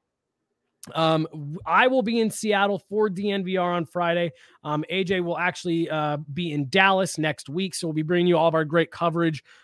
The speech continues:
uh, from the road. So this week, you know, as of right now, everything's looking all good and well. Um, but the Avs are slated to play the Ottawa Senators,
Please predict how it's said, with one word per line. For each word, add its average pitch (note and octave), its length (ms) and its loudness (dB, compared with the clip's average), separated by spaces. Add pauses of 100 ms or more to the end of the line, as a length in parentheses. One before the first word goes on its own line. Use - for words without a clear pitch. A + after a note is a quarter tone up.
(120)
uh, D#3 260 2
from G3 360 0
the F3 100 2
road. F3 500 4 (300)
So F#3+ 440 2 (180)
this C4 320 -2
week, D#4 320 -4 (240)
you A3 80 -2
know, G3+ 180 0
as A3 200 2
of G#3+ 80 -2
right A#3 140 4
now, A#3 200 2
everything's A3 360 0
looking G3+ 200 -2
all F#3+ 160 2
good F3+ 180 -2
and F#3+ 160 0
well. G#3+ 340 2 (360)
Um, F#3 400 0 (120)
but E3 140 -6
the F#3 100 0
Avs A3+ 240 4
are B3 100 4
slated A#3+ 440 -2
to A3+ 140 -2
play G#3+ 540 -2
the E3+ 180 -6
Ottawa G#3 280 4
Senators, F#3 800 -2